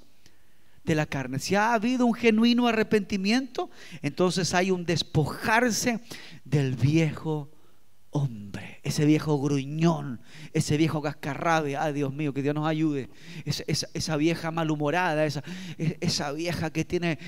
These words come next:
la lengua bien larga y es bien peladora. Despojaos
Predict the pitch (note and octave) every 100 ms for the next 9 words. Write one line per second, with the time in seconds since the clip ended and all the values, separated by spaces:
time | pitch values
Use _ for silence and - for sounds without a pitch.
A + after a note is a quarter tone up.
0 | D3+ D3+ D3+ F3 F#3+ E3+ E3 G3 F3 F3
1 | G#3 G#3 F3+ E3 D#3+ E3 D#3 F3 G3 G3
2 | - F3+ E3 D#3 A3 G3 E3+ D3+ B2 -
3 | - - - - - - - - - E3+
4 | - - - - - A3+ A3+ B3 D#4+ E4+
5 | -